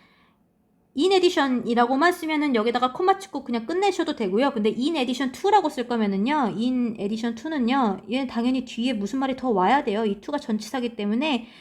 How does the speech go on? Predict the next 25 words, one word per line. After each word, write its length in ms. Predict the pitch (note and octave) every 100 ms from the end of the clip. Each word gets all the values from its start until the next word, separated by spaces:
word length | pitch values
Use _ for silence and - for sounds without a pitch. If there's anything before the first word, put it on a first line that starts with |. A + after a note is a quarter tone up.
| - -
뒤에 220 | B3 C4
명사를 480 | G3+ A3+ A#3+ C#4 C4
더 160 | G#3
써야 320 | G3+ - F#4
됩니다. 460 | F#4+ A3+ G3+ F#3 F#3+ _ _ -
이거에 580 | A#3 A#3 E4 D#4+ F4 E4+
더해서라는 720 | - A3+ D4+ D#4 D#4 A3+ G#3+
말로 220 | G3 F#3+
쓰죠. 560 | F#3 D#4 D4 G3 C4+ A4 - _ _
지금은 240 | A3 A3+
그냥 120 | A3
게다가라고 800 | A3 G3+ A3 C#4 B3+ - G3 F#3+
하고 340 | G3 A3 G#3 F#3
여기 200 | G3+ G#3
콤마 280 | - D4+ C4+
딱 160 | D4+ -
찍어버렸기 440 | E4+ D4+ A#3+ A3+
때문에 520 | G3+ G3+ C4+ F#4+ F#4+ F#3+
여기 100 | G3
in 80 | G3
addition 280 | F#3 G#3+ G#3
to가 200 | C#4+ C4
아니라 220 | G#3 A3
in 160 | G#3
addition이고요. 1000 | G3 A3 A3 F3+ - G3 G#3 F#3+ C4+ G4